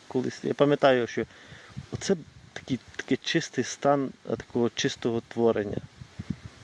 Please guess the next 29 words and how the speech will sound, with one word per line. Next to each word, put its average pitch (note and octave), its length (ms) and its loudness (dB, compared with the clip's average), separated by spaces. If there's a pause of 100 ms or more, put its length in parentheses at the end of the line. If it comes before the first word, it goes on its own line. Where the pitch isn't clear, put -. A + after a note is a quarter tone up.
(140)
Коли B2+ 160 0
ти C3+ 120 -4
просто - 360 -2
кайфуєш B2+ 480 0
від A#2 120 -6
творення. - 460 2 (200)
Я F3+ 500 4
в F3 40 -4
нього F3 260 2
час - 260 0
від E3+ 100 -8
часу E3+ 280 0
провалю-, F#3 540 4
ну, D3+ 160 4
якби C#3 260 4
торкався, E3+ 760 4 (600)
але C#3 600 8 (180)
в - 80 -12
тих, - 360 0
е, B2 460 4 (220)
вібраціях, C#3 640 4
в - 20 4
яких C#3+ 300 -2
я D3+ 80 8
був, F3+ 320 4 (400)
він D3+ 160 4
мені D3 180 8
здавався C3 580 6
недосяжним, A#2 800 2